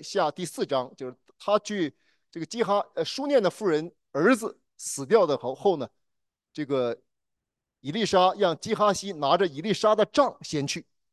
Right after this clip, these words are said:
这个杖代表着他要接班的，要，要他来接班的。但是呢，啊，他没有救活他，所以以利沙去把他救活了。所以因为他的位置相当重要的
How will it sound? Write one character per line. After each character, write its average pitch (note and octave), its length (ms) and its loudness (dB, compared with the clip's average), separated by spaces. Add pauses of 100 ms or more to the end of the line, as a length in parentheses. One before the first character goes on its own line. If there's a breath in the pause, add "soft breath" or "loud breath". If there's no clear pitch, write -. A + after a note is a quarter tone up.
(400)
这 F#3+ 120 -8
个 F3 80 2 (120)
杖 C#4 320 4
代 G3 160 6
表 C#3 200 0
着 C3+ 100 -2
他 D3+ 160 -8
要 C#3 100 0
接 D#3+ 220 -2
班 E3 220 2
的， - 160 -18
要， C3+ 120 -8 (220)
要 D3+ 140 -2
他 G#3 220 2
来 D3 120 2
接 C#3+ 180 -4
班 C#3 240 -4
的。 - 80 -20 (880)
但 E3 140 0
是 D3+ 140 -2
呢， C#3+ 120 2 (300)
啊， A2 140 -10
他 D3 120 -12
没 D#3+ 120 -6
有 D3 80 -4
救 F3+ 180 -4
活 B2+ 160 -4
他， A#2 160 -6
所 D#3 140 -8
以 C3+ 80 -14
以 D3 80 -10
利 B3 100 -4
沙 A#3 220 4
去 A3 120 0
把 A#2+ 120 -2
他 A2 80 -8
救 C#3 200 -8
活 G2+ 180 -14
了。 A2 100 -18 (420)
所 C#3 100 -8
以 C#3 40 -2
因 C#3 40 -4
为 C#3 60 -6
他 E3 160 0
的 E3+ 100 4
位 G3+ 160 -2
置 B2+ 140 -10
相 G3 240 0
当 F#3+ 120 4
重 A3 220 -4
要 A#2 180 0
的 - 80 -20